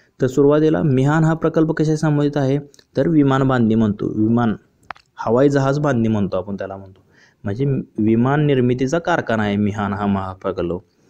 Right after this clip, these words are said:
तर तो कोठे आकारण्यात येत आहे? तर तो नागपूर या जिल्ह्यात, महाराष्ट्रातील नागपूर या जिल्ह्यात आकारण्यात येत आहे. कोणता? तर मिहान हा प्रकल्प. पुढील प्रश्न, महाराष्ट्र व तेलंगणा या राज्यात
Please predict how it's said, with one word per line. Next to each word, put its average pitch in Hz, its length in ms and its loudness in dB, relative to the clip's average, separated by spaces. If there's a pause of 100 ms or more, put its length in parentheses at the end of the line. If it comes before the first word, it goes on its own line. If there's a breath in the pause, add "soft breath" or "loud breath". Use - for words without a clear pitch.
(180 soft breath)
तर 120 80 -4
तो 131 140 -2
कोठे 147 320 0
आकारण्यात 165 480 0
येत 160 180 0
आहे? 160 260 0 (480 soft breath)
तर 123 100 4
तो 190 320 2
नागपूर 139 480 0
या 143 200 2 (500)
जिल्ह्यात, 120 320 2 (220)
महाराष्ट्रातील 123 580 0
नागपूर 135 320 -2
या 127 80 4
जिल्ह्यात 127 280 0
आकारण्यात 110 460 -2
येत 98 140 -2
आहे. 101 160 -4
कोणता? 113 360 -4
तर 180 80 -2
मिहान 117 380 0
हा 135 180 -4 (600)
प्रकल्प. 110 440 -2 (1080)
पुढील 135 220 2
प्रश्न, 160 400 0 (1300 loud breath)
महाराष्ट्र 156 600 0
व 185 200 4
तेलंगणा 135 600 2 (120)
या 147 180 0
राज्यात 123 400 0